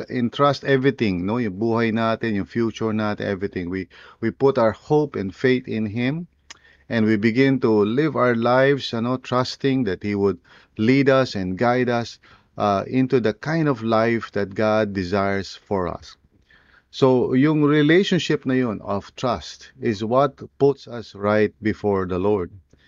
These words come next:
It's not anything else na maaari nating gawin sa sarili natin.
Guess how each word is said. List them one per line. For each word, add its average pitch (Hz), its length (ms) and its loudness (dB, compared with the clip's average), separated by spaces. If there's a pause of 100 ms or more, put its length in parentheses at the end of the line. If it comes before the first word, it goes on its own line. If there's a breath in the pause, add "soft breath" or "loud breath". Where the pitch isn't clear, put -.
(480 soft breath)
It's 107 160 -4
not 127 160 4
anything 135 480 4
else 123 400 2
na 104 80 0
maaari 104 480 2
nating 98 400 0
gawin 110 400 2
sa 104 160 -6
sarili 98 480 0
natin. 110 480 -4